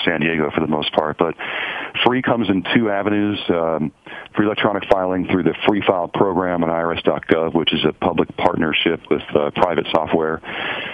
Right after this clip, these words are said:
uh, providers. And, uh, if your income is sixty-six thousand dollars or less, you can use one of those software providers for free to file a federal income tax return. So you'll find out more on I R S dot gov. And the key is using I R S dot gov as a portal, if you will, to get to the Free File program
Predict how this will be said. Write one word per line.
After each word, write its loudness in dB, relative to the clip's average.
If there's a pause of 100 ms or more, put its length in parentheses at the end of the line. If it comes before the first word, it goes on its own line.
(220)
uh, 0 (140)
providers. 0 (240)
And, 0
uh, 2 (260)
if 0
your 0
income 0
is -2 (100)
sixty-six 0
thousand 0
dollars 0
or 2
less, -2
you 0
can -2
use 0
one 0
of 2
those 0
software 0
providers 0
for 2 (160)
free 2
to 2
file 0
a -4
federal 2
income -2
tax 0
return. 0 (800)
So -2
you'll 0
find 2
out -2
more 0
on 0
I 0
R -2
S -6
dot 0
gov. 2
And 0
the -2
key 2
is -2
using 0
I 0
R -2
S -6
dot 0
gov 0
as -2
a 0
portal, 0 (500)
if 0
you 2
will, 0
to -4
get -2
to 0
the 0
Free 0
File 0
program -2